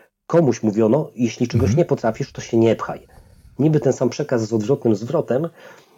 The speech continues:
Speaker 1: i okazało się, że tamten człowiek, który, e, cytował mi, co jemu wgrywano w głowie,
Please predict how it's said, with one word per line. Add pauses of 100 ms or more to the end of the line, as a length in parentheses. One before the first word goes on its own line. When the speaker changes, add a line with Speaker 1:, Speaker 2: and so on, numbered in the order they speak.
(160)
Speaker 1:
i
okazało
się,
że
tamten
człowiek,
który, (340)
e,
cytował
mi,
co
jemu
wgrywano
w
głowie,